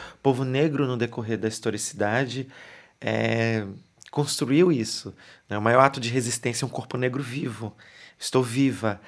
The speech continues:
Então, é, nós viemos no decorrer <laughs> dessa história, né? Do, de, de todo esse longo processo,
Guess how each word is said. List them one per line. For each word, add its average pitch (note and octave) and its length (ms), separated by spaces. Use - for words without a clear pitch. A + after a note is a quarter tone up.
Então, A#2+ 720
é, A2+ 420
nós A2+ 320
viemos C3+ 400
no B2+ 80
decorrer C#3 540
<laughs> - 20
dessa B2 280
história, A2+ 460
né? G#2 140
Do, G#2+ 240
de, - 260
de - 120
todo A#2+ 200
esse B2 200
longo B2+ 340
processo, A#2+ 720